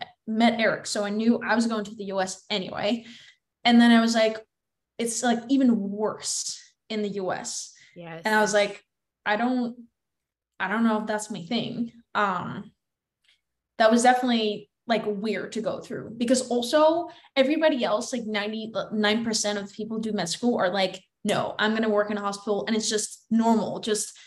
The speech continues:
Speaker 1: yeah, of course you only have five hours of sleep. And I'm like, "How are you gonna get the right patient care?" I'm sorry, that just didn't, yeah.
Speaker 2: Yeah. I have often thought that too. Like, why am I trusting someone that's been awake for an,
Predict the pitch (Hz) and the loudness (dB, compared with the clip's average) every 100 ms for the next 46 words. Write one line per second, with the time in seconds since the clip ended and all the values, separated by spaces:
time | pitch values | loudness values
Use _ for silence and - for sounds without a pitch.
0 | - _ 285 320 - - 311 311 311 254 | -20 _ 4 4 2 -2 -2 0 0 -2
1 | 226 233 233 208 220 214 214 214 202 190 | 0 2 2 2 0 0 0 -2 -2 -6
2 | 254 240 226 220 214 214 - 262 370 415 | -8 -8 -6 -2 -2 -4 -8 0 6 6
3 | 392 370 392 370 370 359 359 370 440 262 | 4 -2 -2 0 0 0 0 -2 -2 0
4 | 190 233 233 277 277 214 208 208 202 - | 0 0 0 2 2 2 0 0 -10 -6
5 | 202 202 190 180 - - - - 190 160 | -6 -6 -10 -12 -10 -10 -10 -8 -6 -8
6 | _ _ - 247 247 277 254 233 240 269 | _ _ -6 0 2 2 2 2 4 2
7 | 240 196 190 185 170 - 165 139 226 233 | 2 0 0 -4 -6 -6 -6 -6 -2 -2
8 | 233 220 233 254 320 339 320 294 254 254 | -2 0 4 4 4 2 0 0 -4 -2
9 | 262 262 233 214 208 - 214 214 196 233 | -4 -2 -2 -4 -6 -4 -4 -2 -2 -2
10 | - 294 247 202 | -2 0 2 0